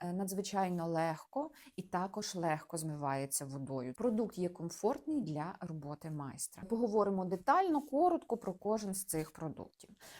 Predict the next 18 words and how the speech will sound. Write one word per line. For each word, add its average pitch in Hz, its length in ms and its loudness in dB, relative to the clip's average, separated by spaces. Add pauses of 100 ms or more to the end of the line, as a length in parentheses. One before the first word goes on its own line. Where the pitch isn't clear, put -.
Ми 339 140 4
маємо 208 460 2
три 196 380 2
знебарвлюючих, 143 1000 -4
е, 170 160 2
порошки. 285 500 0 (480)
Це 240 380 6 (120)
два 196 280 8
порошки, 190 640 0
які, 170 600 0 (120)
е, 160 300 -2 (800)
дозволяють 190 720 4
нам 180 100 -2
висвітлити 170 580 0
волосся 175 500 2
до 156 220 0
семи 175 360 0
рівнів, 427 440 2